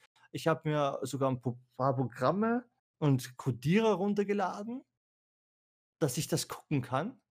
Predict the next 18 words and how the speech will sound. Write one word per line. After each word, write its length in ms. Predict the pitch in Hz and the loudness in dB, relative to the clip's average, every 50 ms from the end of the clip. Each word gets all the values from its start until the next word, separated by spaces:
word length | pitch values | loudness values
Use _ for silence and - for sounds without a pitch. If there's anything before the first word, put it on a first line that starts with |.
| _ _ _ _ _ _ _ | _ _ _ _ _ _ _
Und 280 | 180 180 180 170 175 180 | 2 2 2 2 4 4
dadurch, 340 | 165 190 202 202 202 202 | 4 4 4 2 0 0
dass 160 | - 196 170 170 | 0 0 -2 -2
es 100 | 175 160 | -2 -2
das 280 | - 170 156 - - | 0 0 -2 0 0
neue 420 | 160 156 175 202 233 262 269 - - | 2 4 6 6 6 6 4 2 -2
Encryptung 720 | 202 175 - - - 277 269 - - - 180 165 135 120 | -4 -6 -4 -2 -2 -2 -2 -2 -4 -6 -4 -2 -2 -2
hat, 220 | 123 143 143 - | -2 -4 -4 -4
die 80 | - 139 | -4 -4
neuen 400 | 131 143 156 165 175 175 160 170 | -2 0 0 0 -2 -2 -4 -4
Blu-rays 420 | - 185 214 208 175 165 165 160 | -2 -2 0 2 2 2 2 2
haben 120 | 160 160 151 | 0 0 0
die 60 | 151 | 0
neue 240 | 151 151 151 151 139 | 0 0 0 0 0
Encryptung 520 | 123 107 107 175 202 202 - 147 156 151 | 0 0 0 0 0 0 -2 -4 -4 -4
von 280 | - - 123 123 127 123 | -4 -4 -4 -4 -4 -4
zwölf 380 | - - 131 123 120 123 - | -4 -2 -2 -2 -2 -4 -2
Plus, 380 | - - 196 208 202 - - | 0 0 0 0 -2 -6 -12